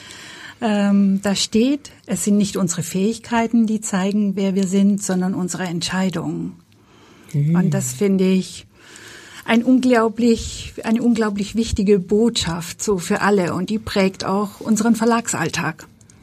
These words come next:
Speaker 2: Also das heißt, die Fähigkeiten sind es nicht alleine, sondern eben die Entscheidungen, sprich, wie man's umsetzt.
Speaker 1: Ja, und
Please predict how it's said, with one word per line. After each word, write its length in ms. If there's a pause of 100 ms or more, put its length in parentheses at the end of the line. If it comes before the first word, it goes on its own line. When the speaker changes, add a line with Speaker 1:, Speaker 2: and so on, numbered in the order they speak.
(1400)
Speaker 2:
Also 220
das 240
heißt, 480 (460)
die 80
Fähigkeiten 1300 (1200)
sind 260
es 120
nicht 200
alleine, 420
sondern 400
eben 260
die 120
Entscheidungen, 760
sprich, 540 (140)
wie 120
man's 400 (240)
umsetzt. 720 (1200)
Speaker 1:
Ja, 360
und 360